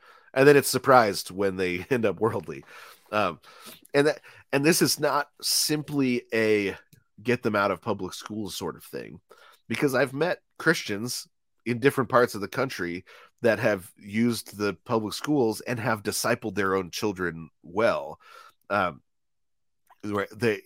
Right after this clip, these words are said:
either they didn't have the options or they hadn't heard about it, or, you know, what, whatever it was, that, um, it's not a, this is not a works-based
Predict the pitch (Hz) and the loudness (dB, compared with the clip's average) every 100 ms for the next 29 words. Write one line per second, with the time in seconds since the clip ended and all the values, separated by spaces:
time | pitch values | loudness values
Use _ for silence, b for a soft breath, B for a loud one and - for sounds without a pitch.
0 | - 104 107 127 123 110 117 120 104 110 | -14 -12 -4 0 2 4 4 4 0 0
1 | 117 98 107 123 - 131 113 101 107 107 | 0 2 2 2 2 -2 -4 -4 -4 -4
2 | - 131 127 110 123 113 95 87 82 B | 0 0 2 2 2 2 -2 -6 -10 B
3 | B - 98 101 107 110 120 143 131 117 | B -6 -2 0 -2 0 4 4 4 2
4 | 123 131 110 117 101 B B B - 113 | 4 2 2 -2 -4 B B B 0 0
5 | 98 98 - 113 123 139 123 104 - _ | 0 -8 -10 -6 0 2 4 0 -4 _
6 | _ 98 131 127 104 135 104 95 120 131 | _ -8 -4 -4 0 2 2 0 -2 -2
7 | - - 107 107 104 - - - | -2 -4 -4 -4 -4 -8 -12 -18